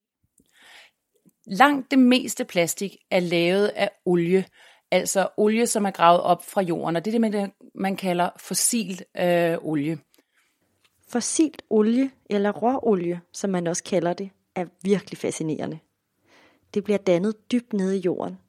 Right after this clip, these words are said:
Speaker 2: flere kilometer nede, og der har den ligget i over to hundrede millioner af år. Olie bliver nemlig lavet af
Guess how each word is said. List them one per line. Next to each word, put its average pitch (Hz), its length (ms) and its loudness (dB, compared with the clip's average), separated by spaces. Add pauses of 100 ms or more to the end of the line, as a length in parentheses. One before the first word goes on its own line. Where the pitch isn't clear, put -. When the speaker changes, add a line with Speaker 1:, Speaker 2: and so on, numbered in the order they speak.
(160)
Speaker 2:
flere 220 320 -2
kilometer 233 720 -4
nede, 180 380 -4 (240)
og 190 140 -8
der 185 60 -4
har 190 160 -4
den 196 120 -6
ligget 185 380 -2
i 165 60 0
over - 180 -4 (100)
to - 280 -6
hundrede 214 360 -4
millioner 185 480 -6
af 165 80 -8
år. - 220 -12 (1160)
Olie 220 260 4
bliver 208 180 0
nemlig 180 280 -4
lavet 170 460 -4
af 165 160 -16